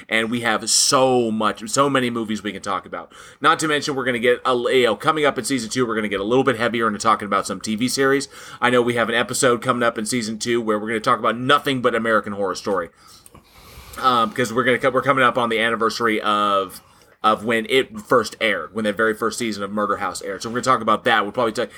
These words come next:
talk about Tales from the Dark Side, um, stuff like that. You know, we, we're getting heavier into it, and we've got shit tons of movies that we have yet to talk about,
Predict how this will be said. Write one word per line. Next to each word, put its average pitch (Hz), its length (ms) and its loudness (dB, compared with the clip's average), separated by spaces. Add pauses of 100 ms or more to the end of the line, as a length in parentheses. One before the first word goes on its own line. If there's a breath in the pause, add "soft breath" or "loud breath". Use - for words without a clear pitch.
(180 loud breath)
talk 139 200 0
about 113 260 2
Tales 127 300 2
from 127 100 -6
the 113 80 -6
Dark 117 360 0
Side, 104 400 2 (340 loud breath)
um, 110 480 2
stuff 156 280 2
like 131 140 0
that. 107 220 0
You 117 80 -2
know, 117 80 0
we, 123 220 0
we're 135 220 -2
getting 143 480 -2 (280 soft breath)
heavier 151 360 2
into 123 300 -2
it, 98 100 -2
and 117 140 -2
we've 127 140 -2
got 113 320 0
shit - 420 0
tons 151 220 0
of 123 80 -6
movies 110 280 -2
that 107 80 -2
we 98 120 -6
have 95 160 -6
yet 165 240 2
to 117 60 -16
talk 110 300 0
about, 101 360 -2